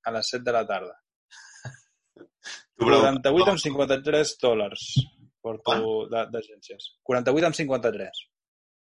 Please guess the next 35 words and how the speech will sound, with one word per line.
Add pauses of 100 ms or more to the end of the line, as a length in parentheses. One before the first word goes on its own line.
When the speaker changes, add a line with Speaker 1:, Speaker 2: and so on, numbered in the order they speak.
Speaker 2:
A
quantes
agències
Speaker 1:
És,
Speaker 2:
vas? (800)
Speaker 1:
eh,
a
un
muntó. (580)
Però, (280)
però
n'he
venut
a
un,
dos,
tres,
quatre,
cinc,
sis
agències,
només. (380)
Speaker 2:
I
les
Speaker 1:
La
Speaker 2:
teves
tres
Speaker 1:
resta
estan
Speaker 2:
agències, (100)
mm,
top, (560)
que
és
Shutter,